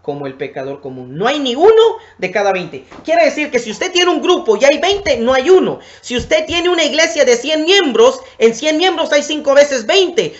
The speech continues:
No hay cinco miembros consagrados, entregados en esta iglesia. Quiere decir que si, si, si en su iglesia hay quinientos, no hay. No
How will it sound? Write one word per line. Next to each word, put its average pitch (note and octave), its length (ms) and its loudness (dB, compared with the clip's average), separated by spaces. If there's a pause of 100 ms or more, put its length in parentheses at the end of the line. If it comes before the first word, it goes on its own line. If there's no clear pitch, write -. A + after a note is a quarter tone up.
No B3+ 220 -2
hay D#4+ 260 2
cinco G4+ 760 2
miembros C#4 800 4 (160)
consagrados, D#4+ 680 2
entregados D#4+ 760 2 (100)
en C4+ 140 4
esta A#3+ 180 0
iglesia. F#3 520 -4 (200)
Quiere F4 280 2
decir C#4+ 260 -2
que B3 100 -2
si, B3 180 -4
si, A#3 300 -10
si B3+ 220 -4
en A#3 100 0
su A#3 140 -8
iglesia B3 580 -2 (120)
hay D#4 160 0
quinientos, B3 960 2 (220)
no D4+ 680 -2 (320)
hay. A3+ 600 -8 (1300)
No D4 680 -6